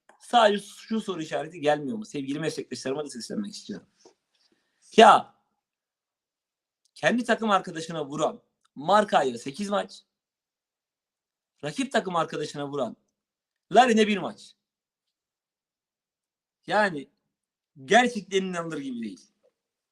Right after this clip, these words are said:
İnanılır gibi değil ya. İnanılır gibi değil. Yani pes doğrusu. Ben çok ciddi anlamda şaşırdım bunu görünce.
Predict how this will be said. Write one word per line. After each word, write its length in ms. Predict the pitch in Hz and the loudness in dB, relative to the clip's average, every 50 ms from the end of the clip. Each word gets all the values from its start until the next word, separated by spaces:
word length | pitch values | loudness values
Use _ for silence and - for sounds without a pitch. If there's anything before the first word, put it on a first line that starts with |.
| _ _ _ - | _ _ _ -6
İnanılır 640 | 151 151 180 208 226 233 233 233 233 240 254 247 | 0 4 6 6 6 6 6 6 4 4 4 2
gibi 320 | 240 202 196 175 160 147 | 2 0 -2 -4 -4 -4
değil 200 | 139 127 113 110 | -4 -6 -6 -6
ya. 220 | 107 107 107 - _ _ _ _ _ _ _ _ _ _ | -8 -10 -12 -16 _ _ _ _ _ _ _ _ _ _
İnanılır 460 | - 165 185 208 220 226 226 233 233 220 | -4 0 4 4 6 6 6 4 2 2
gibi 200 | 180 170 156 143 | 0 -2 -2 -2
değil. 180 | 131 120 120 | -2 0 2
Yani 440 | 151 170 185 190 175 165 170 - - - _ _ _ _ _ | 6 8 8 8 6 4 -2 -8 -10 -14 _ _ _ _ _
pes 260 | - 208 233 226 - - | 2 4 4 4 2 -4
doğrusu. 400 | 165 139 123 113 - - - _ _ _ _ _ _ _ _ _ _ _ _ _ _ _ _ _ _ _ _ _ - | -6 -6 -8 -8 -14 -20 -20 _ _ _ _ _ _ _ _ _ _ _ _ _ _ _ _ _ _ _ _ _ -2
Ben 300 | - 190 226 247 233 - - _ _ _ _ _ _ _ _ _ _ _ _ | 4 4 4 4 4 -2 -10 _ _ _ _ _ _ _ _ _ _ _ _
çok 280 | - - 220 226 214 220 | -4 -2 0 0 0 -2
ciddi 360 | 226 196 185 - 240 233 226 | -8 -12 -12 -8 2 6 6
anlamda 640 | 214 202 190 175 170 165 170 214 226 - - _ _ _ _ _ _ _ | 6 6 4 0 -2 4 6 8 8 6 4 _ _ _ _ _ _ _
şaşırdım 680 | _ - - 196 202 190 - 185 185 175 180 196 190 180 | _ -4 -2 -2 -2 0 -2 -4 -4 -2 -2 -2 -2 -2
bunu 200 | 175 180 190 190 | -6 -6 -6 -6
görünce. 500 | 175 175 170 165 151 139 139 120 - | -4 -4 -4 -4 -4 -4 -6 -8 -8